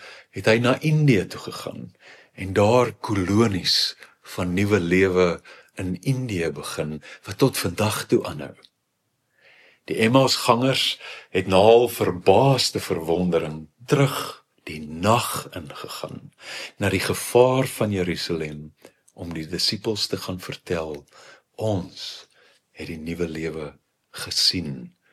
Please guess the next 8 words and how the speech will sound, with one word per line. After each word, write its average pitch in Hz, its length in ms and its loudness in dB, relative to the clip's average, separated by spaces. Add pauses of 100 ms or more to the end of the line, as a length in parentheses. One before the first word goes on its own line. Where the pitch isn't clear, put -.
(280)
geproe." - 640 -6 (1300)
Daarom 104 600 0 (580)
hierdie 92 240 -2
laaste 90 440 4
vraag - 840 -2
waaroor 87 520 0
jy 82 440 -4
intussen - 720 -2